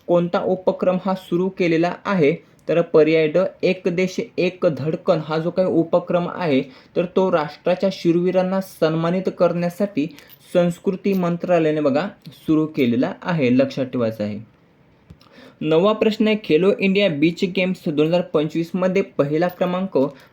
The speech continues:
हा कोणी पटकावलेला आहे? तर पर्याय अ, मणिपूर. मणिपूरने बघा खेलो इंडिया बीच गेम्स दोन हजार पंचवीस मध्ये प्रथम क्रमांक पटकावलेला आहे. यामध्ये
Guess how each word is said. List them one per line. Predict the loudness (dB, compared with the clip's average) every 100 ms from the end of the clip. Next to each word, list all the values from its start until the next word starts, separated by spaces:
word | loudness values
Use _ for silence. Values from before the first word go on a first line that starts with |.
| -4
हा | -4
कोणी | -4 -2 0 2
पटकावलेला | 2 0 0 2 2 2 0
आहे? | 0 0
तर | 0 0 0 -2 _ _ 0
पर्याय | 2 2 0 -4 -8 -2
अ, | 0 0
मणिपूर. | -4 -4 -2 2 2 2 0 0 0 -4 -16 _ _ -4
मणिपूरने | 0 2 2 4 4 4
बघा | 4 4 -2
खेलो | 0 2 2 0
इंडिया | -2 0 2 2
बीच | 2 0 0
गेम्स | -4 -2 -4 -4
दोन | -4 -2
हजार | 0 -2
पंचवीस | -2 -4 -4 -6
मध्ये | -2 -2 -2
प्रथम | -6 -4 -4 -2 -2
क्रमांक | -2 -2 -2 -2 -6
पटकावलेला | -8 -2 -4 -2 -2 0 0 0
आहे. | -2 -2
यामध्ये | -2 -2 -2 0 0